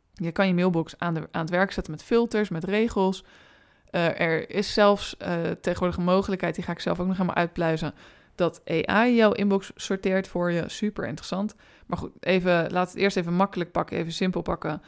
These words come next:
Gewoon met regels en filters. Laat je mail voor je ordenen. Of als je denkt, "Ja, dat gaat niet, elk mailtje moet echt gelezen worden, moet iets mee gedaan worden."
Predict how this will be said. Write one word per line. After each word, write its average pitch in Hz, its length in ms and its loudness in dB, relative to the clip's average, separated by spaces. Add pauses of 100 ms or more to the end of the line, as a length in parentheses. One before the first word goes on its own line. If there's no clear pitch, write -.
(260)
Gewoon 214 180 2
met 190 100 2
regels 180 340 2
en 160 80 -8
filters. 208 540 0 (360)
Laat 190 300 0
je 202 80 -4
mail 185 160 2
voor 180 320 0
je 170 120 -2
ordenen. 147 400 -8 (540)
Of - 360 4 (100)
als 180 160 0
je 185 60 0
denkt, 175 200 0
"Ja, 156 100 0
dat 147 120 -4
gaat 185 160 -2
niet, 180 120 0
elk 165 120 0
mailtje 165 260 -2
moet 170 100 -4
echt 156 120 -6
gelezen 185 380 2
worden, 175 200 2
moet 165 160 -4
iets - 80 -12
mee 185 120 -6
gedaan 196 220 -2
worden." 202 240 -2